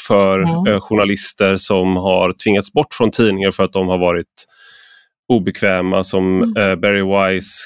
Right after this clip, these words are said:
Speaker 1: Glenn Greenwald, Andrew Sullivan är några exempel. Och det var en anledning till att jag valde Substack som plattform, för att de har
Speaker 2: Mm.
Speaker 1: varit just en, eh, tryggare tillflyktsorten, till exempel Patreon och sådär.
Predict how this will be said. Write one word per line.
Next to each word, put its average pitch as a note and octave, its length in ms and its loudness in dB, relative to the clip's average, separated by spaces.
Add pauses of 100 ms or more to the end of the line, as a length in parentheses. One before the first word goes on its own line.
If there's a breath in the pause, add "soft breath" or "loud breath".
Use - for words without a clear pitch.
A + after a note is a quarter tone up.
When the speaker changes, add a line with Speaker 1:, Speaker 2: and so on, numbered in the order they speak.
(120)
Speaker 1:
Glenn G2+ 280 0
Greenwald, F#2 760 0 (360 loud breath)
Andrew G2 220 0
Sullivan F#2 520 0
är F#2+ 40 2
några F#2+ 300 2
exempel. F#2+ 560 -2 (400)
Och A2 140 -4
det A#2+ 100 4
var A#2 180 2
en A2+ 100 2
anledning G#2 280 0
till G2 60 -10
att F#2+ 60 -6
jag G#2 80 0
valde G#2 320 0
Substack F#2+ 460 -2
som F#2 140 -6
plattform, G#2+ 460 -2
för G2+ 100 0
att F#2 60 0
de F#2+ 160 0
har F#2+ 80 4
Speaker 2:
Mm. F#2+ 140 4
Speaker 1:
varit A2+ 260 0
just - 240 -4
en, F#2 260 2
eh, F#2+ 420 0 (360)
tryggare A#2+ 460 2
tillflyktsorten, G#2 800 -2
till G2 140 0
exempel F#2+ 400 -2
Patreon F#2+ 600 -2
och F#2 80 -4
sådär. G2+ 240 -2